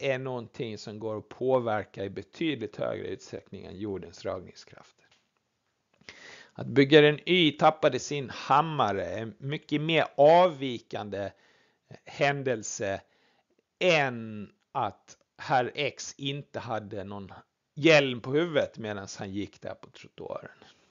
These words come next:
Och att byggaren Y tappade sin hammare upplever nog som en mer specifik händelse också. Jämfört med att herr X gick på trottoaren.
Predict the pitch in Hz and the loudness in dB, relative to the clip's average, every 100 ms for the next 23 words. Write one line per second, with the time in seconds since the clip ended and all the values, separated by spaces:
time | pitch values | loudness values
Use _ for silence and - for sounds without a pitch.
0 | _ _ _ - - - - - - - | _ _ _ -20 -20 -20 -20 -20 -20 -8
1 | - 131 127 - 156 156 160 151 - 175 | 8 10 10 4 4 8 8 6 4 2
2 | 170 156 143 139 - 139 - 135 131 147 | 4 4 2 0 0 0 0 -2 -2 -4
3 | 127 135 139 139 131 123 117 - _ - | 0 2 2 0 0 0 -2 -6 _ -4
4 | 151 151 151 131 120 127 123 113 - 120 | -4 0 2 2 2 -4 -4 -4 -6 -6
5 | 120 120 135 139 117 - - - 113 - | -6 -6 -4 -4 -6 -8 -10 -8 -10 -6
6 | 156 120 90 - 98 98 92 - - - | -4 -4 -6 -10 -10 -10 -12 -12 -12 -12
7 | - - - _ _ _ _ - - - | -14 -16 -18 _ _ _ _ -20 -20 -20
8 | _ 139 156 151 - 120 131 120 - 131 | _ 10 10 8 2 -4 -2 -6 -4 -2
9 | 113 127 120 - 123 110 - - - 82 | -2 -2 -6 -8 -12 -14 -16 -16 -14 -10
10 | - - - | -6 -4 -6